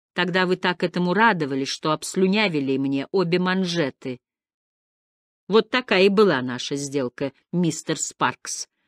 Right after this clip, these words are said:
Я попросил разрешения забрать мальчика, и вы мне его дали.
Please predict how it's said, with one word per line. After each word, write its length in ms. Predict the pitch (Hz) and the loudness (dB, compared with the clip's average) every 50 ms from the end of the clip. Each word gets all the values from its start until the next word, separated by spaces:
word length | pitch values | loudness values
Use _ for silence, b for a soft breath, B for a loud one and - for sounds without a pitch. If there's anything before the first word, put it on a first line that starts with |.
| _ _ _ _ _ _ _ _ | _ _ _ _ _ _ _ _
Я 340 | - 160 170 190 180 180 180 | -4 0 2 2 4 2 2
попросил 480 | 170 - 185 - 190 185 185 - 190 185 | 2 0 0 2 2 0 2 2 2 2
разрешения 560 | 180 185 180 185 185 - - 185 175 180 185 | 4 2 2 0 0 2 2 2 2 2 0
забрать 460 | 170 165 180 175 175 180 175 165 - 208 | 0 0 0 0 2 2 0 0 0 0
мальчика, 540 | 226 285 339 320 - - - - 170 151 b b b b b | 0 0 0 0 -4 -6 -6 -4 -6 -6 b b b b b
и 140 | b 190 208 | b 2 2
вы 200 | 190 214 330 359 | 4 4 4 4
мне 260 | 277 220 180 156 151 | 6 4 4 4 2
его 200 | 151 151 170 226 | 2 2 2 0
дали. 500 | 220 175 143 139 123 120 113 110 127 - | 0 -2 -4 -6 -6 -8 -8 -10 -12 -14